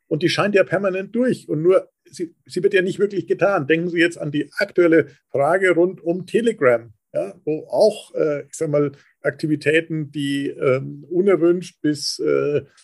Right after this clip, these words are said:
äh, strafbewehrt sind, äh, stattfinden. Äh, <clears throat> ja, da verstehe ich die Debatte nicht,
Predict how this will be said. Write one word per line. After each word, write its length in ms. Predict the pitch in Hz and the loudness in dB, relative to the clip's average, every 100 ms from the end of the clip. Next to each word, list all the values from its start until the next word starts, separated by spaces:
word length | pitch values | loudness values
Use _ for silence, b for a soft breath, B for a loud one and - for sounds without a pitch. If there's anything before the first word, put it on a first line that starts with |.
| _ - | _ -4
äh, 180 | 139 | -4
strafbewehrt 720 | 139 127 165 - 139 117 135 135 | -2 0 0 2 2 4 2 0
sind, 400 | 160 208 240 - b b - | 0 0 -2 -8 b b -2
äh, 200 | 160 151 | -2 -2
stattfinden. 920 | - 160 - 185 208 214 214 196 _ _ _ _ - | -2 -2 -2 -4 -4 -8 -8 -10 _ _ _ _ 0
Äh, 220 | 160 156 - | 2 2 -2
<clears throat> 280 | 180 160 139 | -2 -2 2
ja, 360 | 135 208 - 151 | 2 2 0 2
da 200 | 147 - | 2 2
verstehe 300 | 160 143 185 | -4 0 -2
ich 80 | 180 | -2
die 120 | 170 | -6
Debatte 360 | 143 - - 180 | -6 -4 0 2
nicht, 360 | 190 208 - | 2 -2 -6